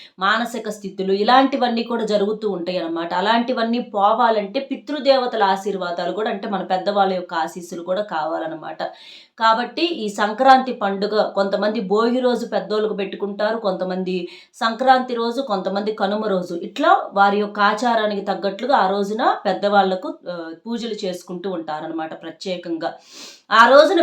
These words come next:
మీరేంటంటే బ్రాహ్మణులకు మోయినం ఇవ్వండి. మోయినం అంటే ఏంటంటే, అంటే ఇద్దరు బ్రాహ్మణులకు భోజనం పెట్టినట్లు, అంటే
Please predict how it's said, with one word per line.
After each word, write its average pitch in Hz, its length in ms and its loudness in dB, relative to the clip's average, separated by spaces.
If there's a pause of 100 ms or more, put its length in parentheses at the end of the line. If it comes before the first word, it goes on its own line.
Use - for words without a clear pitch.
మీరేంటంటే 226 640 0 (220)
బ్రాహ్మణులకు 247 680 6 (120)
మోయినం 247 440 4
ఇవ్వండి. 170 340 -4 (160)
మోయినం 269 440 6
అంటే 202 280 0
ఏంటంటే, 190 480 -4 (580)
అంటే 208 200 -4 (100)
ఇద్దరు 214 220 -4 (100)
బ్రాహ్మణులకు 247 540 0 (100)
భోజనం 214 440 2
పెట్టినట్లు, 170 440 -6 (120)
అంటే 190 160 -4